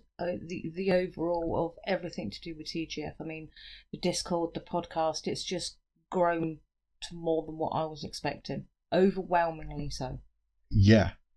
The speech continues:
Speaker 2: massively. And I feel honoured.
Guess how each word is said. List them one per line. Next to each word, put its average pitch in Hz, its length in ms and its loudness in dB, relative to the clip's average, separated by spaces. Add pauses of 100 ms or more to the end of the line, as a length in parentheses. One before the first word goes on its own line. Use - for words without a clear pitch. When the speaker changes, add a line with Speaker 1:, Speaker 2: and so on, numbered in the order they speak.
(120)
Speaker 2:
massively. 104 880 10
And 107 500 8 (1000)
I 143 300 8 (460)
feel 117 420 10 (240)
honoured. 107 440 10